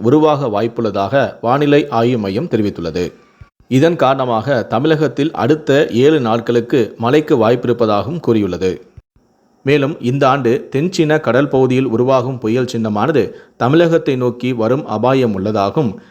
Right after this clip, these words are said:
டிசம்பர் இருபதாம் தேதி தமிழக கடற்கரையை நெருங்க வாய்ப்புள்ளதாகவும் கூறப்பட்டுள்ளது. இந்த புயலானது நீண்ட நாட்கள் கடலிலேயே பயணம் செய்தால்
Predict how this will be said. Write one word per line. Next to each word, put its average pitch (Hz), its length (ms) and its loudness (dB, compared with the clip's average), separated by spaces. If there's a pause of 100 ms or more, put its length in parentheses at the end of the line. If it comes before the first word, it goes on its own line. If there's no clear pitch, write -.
(160)
டிசம்பர் 160 400 2
இருபதாம் 139 400 0
தேதி 123 280 -2
தமிழக 143 520 0
கடற்கரையை 123 540 0
நெருங்க 120 340 2
வாய்ப்புள்ளதாகவும் 110 840 0
கூறப்பட்டுள்ளது. 92 800 -2 (400)
இந்த 156 260 2
புயலானது 127 760 0
நீண்ட 160 380 0
நாட்கள் 123 520 0
கடலிலேயே 135 720 0
பயணம் 135 400 -2
செய்தால் 107 540 -2